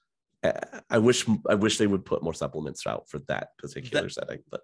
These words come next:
Speaker 2: the, the funny thing too, though, is that is what they did with the Eberron book for five E.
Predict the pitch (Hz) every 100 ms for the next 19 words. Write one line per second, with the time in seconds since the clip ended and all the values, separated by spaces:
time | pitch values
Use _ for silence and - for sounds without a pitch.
0 | 139 117 165 139 139 175 175 226 214 156
1 | 135 226 143 113 110 - 120 143 175 180
2 | 170 170 135 117 139 139 110 139 120 107
3 | 143 110 110 107 123 - - 113 170 -
4 | 92 95 - 104 101